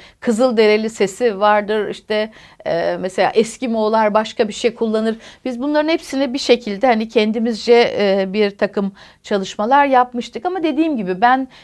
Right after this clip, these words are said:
bilgiyi önce edinmek için uğraşan, sonra da onu unutan biriyim. Yani o kendinde bir yere oturuyor. Zamanı geldiğinde, e,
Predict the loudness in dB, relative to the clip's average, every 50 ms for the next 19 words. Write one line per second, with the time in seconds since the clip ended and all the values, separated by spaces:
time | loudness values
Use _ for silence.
0 | _ _ -2 0 0 0 2 2 2 2 2 2 0 -2 -2 -2 -2 -2 -2 -2
1 | -2 0 -2 -2 -2 -2 -4 -6 -8 -4 -4 -4 -4 -4 -4 -4 -2 0 0 0
2 | -2 0 0 0 0 0 -4 _ -20 -20 _ _ -2 0 0 0 0 0 -2 -2
3 | -2 -2 -2 -2 -2 -2 -2 0 0 0 0 -2 -4 -4 -4 -6 -8 -10 _ -20
4 | -20 _ _ -6 -4 -2 -2 -2 -2 0 2 2 2 2 0 -2 -2 -2 -2 -2
5 | -2 0 4 4 4 6 4 2 2 0 -4 -4 -4 -2 0 2 4 4 4 2
6 | 0 -4 -12 -20 _ _ _ 0 2 2 2 2 0 0 0 -2 0 2 4 4
7 | 4 2 0 -2 -4 -4 -2 -2 0 0 0 -2 -4 -10 _ _ _ _ _ _
8 | -2 0 2 2 2 0